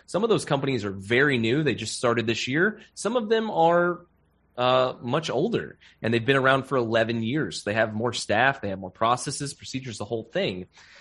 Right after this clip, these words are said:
So it really just depends on kind of, like, where you're at in the life cycle and that sort of thing. But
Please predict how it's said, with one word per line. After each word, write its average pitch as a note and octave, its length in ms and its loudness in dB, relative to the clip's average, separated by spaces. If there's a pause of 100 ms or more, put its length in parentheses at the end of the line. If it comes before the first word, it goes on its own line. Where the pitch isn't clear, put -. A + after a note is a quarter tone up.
So F#3+ 200 4
it E3+ 80 0
really A#3+ 280 0
just F#3 200 -2
depends D#3 580 0
on A#2 380 0
kind C#3+ 260 0
of, A#2+ 180 -4
like, A2+ 240 -4 (180)
where C#3 220 -2
you're F3 160 -2
at C3 160 4
in C3+ 80 -8
the A#2 60 -4
life A2 220 -2
cycle D3 320 -4
and G2+ 40 -6
that A#2+ 160 0
sort F3+ 160 -4
of F3+ 80 -8
thing. G#3 200 -4
But D3+ 200 -2